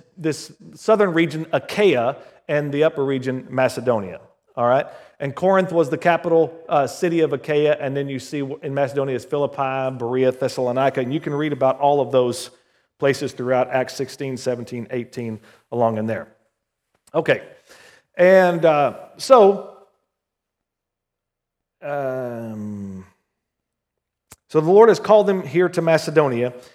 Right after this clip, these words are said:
and <clears throat> very few Jews live in Philippi at this, at this time, and so they don't have a synagogue. When, when Paul went into a city, he always went to his own people first. He would find a synagogue there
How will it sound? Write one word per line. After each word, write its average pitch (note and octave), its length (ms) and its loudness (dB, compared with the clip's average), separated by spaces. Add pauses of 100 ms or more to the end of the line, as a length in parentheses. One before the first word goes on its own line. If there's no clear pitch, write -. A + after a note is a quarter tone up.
(360)
and E3 480 4 (180)
<clears throat> - 400 -2 (840)
very G3 280 4
few G3+ 220 -2
Jews D3 500 0
live F3 300 2
in D#3 80 -4
Philippi B2+ 400 -2
at B2+ 420 -4
this, B2+ 160 -4 (300)
at C3 160 -10
this C3 160 -8
time, D3 500 -2 (460)
and D3+ 280 0
so D#3 200 2
they D#3 160 6
don't F3+ 180 2
have F3 220 -2
a D3 60 -2
synagogue. C#3 640 0 (180)
When, D3 340 -4
when D3 160 -2
Paul F#3+ 840 0
went F3+ 340 -4
into F3+ 440 0
a B2+ 100 4
city, B2 600 -2 (480)
he E3 460 -2
always F#3 560 2
went E3 300 -6
to D3 260 -4
his C#3 240 -4
own C#3+ 160 -2
people C3+ 260 -6
first. A2+ 360 -6
He B2+ 60 -6
would G#2 140 -8
find D#3 260 -2
a D3 40 -6
synagogue D3+ 560 0
there D3+ 220 2